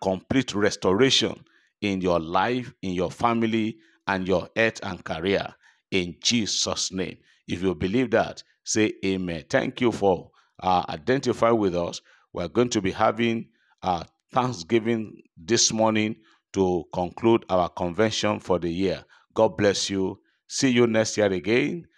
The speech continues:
during convention for twenty twenty-four. The Lord bless you.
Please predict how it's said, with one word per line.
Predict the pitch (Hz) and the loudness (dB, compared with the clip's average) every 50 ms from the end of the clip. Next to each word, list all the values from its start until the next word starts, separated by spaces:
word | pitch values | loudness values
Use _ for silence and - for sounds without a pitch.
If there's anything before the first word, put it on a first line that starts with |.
| _ _ _ _ | _ _ _ _
during | - - 107 107 107 107 110 104 - - | 0 2 2 4 4 2 0 -2 -4 -8
convention | - - 92 90 90 104 107 - - 110 98 | -8 -8 -6 -2 0 0 0 0 0 -2 -2
for | - - 87 | -2 -2 -4
twenty | - - - 107 98 - 104 | -4 -4 -6 -6 -6 -6 -8
twenty-four. | 95 95 90 - - 82 - - 117 104 - - - - _ _ _ _ _ | -6 -6 -8 -8 -8 -6 0 2 2 2 2 0 -6 -14 _ _ _ _ _
The | - 90 | -6 -2
Lord | 95 98 98 90 76 | 0 2 0 0 -2
bless | 90 87 85 82 - - 85 | -4 -4 -4 -4 -4 -6 -8
you. | 78 - | -8 -10